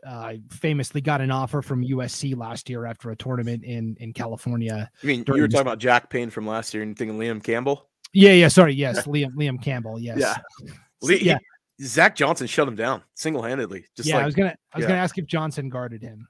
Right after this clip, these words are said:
Speaker 2: Yeah.
Speaker 1: Yes.
Speaker 2: It was, it was kind of a sh-, a trade-off. They'd have Zach on him or they would put Nathan on, Nathan Hawking on him,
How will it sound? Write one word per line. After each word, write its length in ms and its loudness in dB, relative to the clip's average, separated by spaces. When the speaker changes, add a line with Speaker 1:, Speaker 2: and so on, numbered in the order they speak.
Speaker 2:
Yeah. 200 -2
Speaker 1:
Yes. 200 -8
Speaker 2:
It 80 4
was, 160 2
it 80 0
was 160 0
kind 160 2
of 80 0
a 60 2
sh-, 180 -10
a 100 0
trade-off. 400 0
They'd 180 -2
have 300 -2
Zach 380 0
on 160 -2
him 100 -4
or 120 -4
they 180 -4
would 160 -8
put 180 0
Nathan 400 -4
on, 200 -8
Nathan 280 -4
Hawking 380 -4
on 120 -8
him, 120 -12